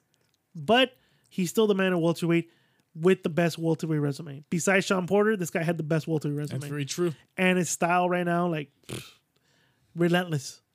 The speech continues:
Speaker 2: Very relentless.
Speaker 1: We'll see what he still has after, uh, the, his eye, um, the repair he had on his
Speaker 2: Mm-hmm.
Speaker 1: eye. We'll see, does, is he still gonna be the same Earl Spence,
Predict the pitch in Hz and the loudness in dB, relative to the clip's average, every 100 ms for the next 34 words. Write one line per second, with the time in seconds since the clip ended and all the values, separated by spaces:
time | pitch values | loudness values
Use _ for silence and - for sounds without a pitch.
0 | - 127 131 117 110 104 - 107 165 180 | -4 0 0 0 -4 -8 -10 -8 0 0
1 | 175 - 220 226 202 185 175 139 - 196 | 0 -2 -2 2 2 2 -2 -8 -4 -2
2 | 180 160 170 226 240 - _ _ _ - | -2 -2 -2 -4 -8 -14 _ _ _ -18
3 | - - _ 170 170 165 185 170 165 160 | -16 -18 _ -2 0 0 2 4 4 2
4 | 151 156 156 - 165 156 147 156 151 170 | 2 -2 -4 -4 -2 -2 -2 0 0 -2
5 | 180 - 165 151 151 151 _ 175 160 160 | -4 -6 -4 -4 -6 -14 _ -6 0 2
6 | 151 147 165 160 170 165 165 156 143 151 | 2 -2 0 0 0 0 0 0 2 2
7 | 180 151 - - 165 185 - 226 220 - | 2 -2 -10 -8 0 0 2 -2 -2 -6
8 | _ _ 220 165 202 214 - 202 214 190 | _ _ -16 0 2 2 0 -2 0 0
9 | 190 - 196 185 180 185 165 - 175 175 | -4 0 0 0 -2 0 0 -2 -4 -2
10 | 180 160 - 214 | -4 -4 -4 -4